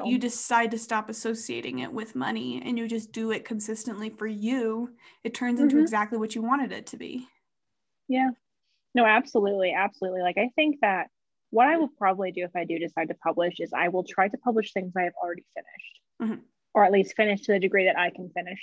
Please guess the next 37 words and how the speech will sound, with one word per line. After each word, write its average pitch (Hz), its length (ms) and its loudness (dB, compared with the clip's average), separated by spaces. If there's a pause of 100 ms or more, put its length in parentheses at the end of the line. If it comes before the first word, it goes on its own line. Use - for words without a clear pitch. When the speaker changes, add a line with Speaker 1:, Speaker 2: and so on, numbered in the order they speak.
(100)
Speaker 1:
them. 190 300 -8 (240)
Speaker 2:
Right. 101 300 -8 (120)
Speaker 1:
And 226 180 6
that 208 180 8
way 214 160 8
I 202 60 8
don't 190 120 2
have 196 220 -2
to 196 60 -10
be 202 120 0
like, 196 240 0
"Oh, 339 140 6
let 277 100 6
me 294 80 4
make 277 220 2
sure 277 180 0
I 240 100 4
write 233 340 4
this 247 320 -6
chapter 247 440 2
by 202 180 0
the 196 160 -2
end 196 120 -4
of 185 60 -4
the 190 80 0
day," 226 460 2
because 220 200 -2
Speaker 2:
Right. 214 320 2
Speaker 1:
that'll 233 320 4
never 233 440 0
work. 269 220 0 (200)
Speaker 2:
<laughs> - 340 0
Speaker 1:
But, 269 260 2
you 285 100 -6
know, 214 220 -2 (140)
<laughs> - 1700 -4
I 269 140 -4